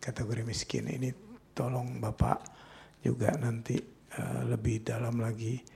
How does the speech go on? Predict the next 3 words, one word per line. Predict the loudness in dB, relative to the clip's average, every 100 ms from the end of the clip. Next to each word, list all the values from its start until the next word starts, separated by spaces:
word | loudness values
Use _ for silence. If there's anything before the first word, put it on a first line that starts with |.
| -20 -20 -20 0
dalam | 2 4 2 0 -2 -4 -8 -20 -20 -20 -20 -20 -20 -20 -20 -20 -20 -20 -20 -20 -20 -20 -20 -20 -20 -16 0
memberikan, | 4 6 4 4 4 4 2 -4 -8 -20 -18 -6
eh, | -2 -2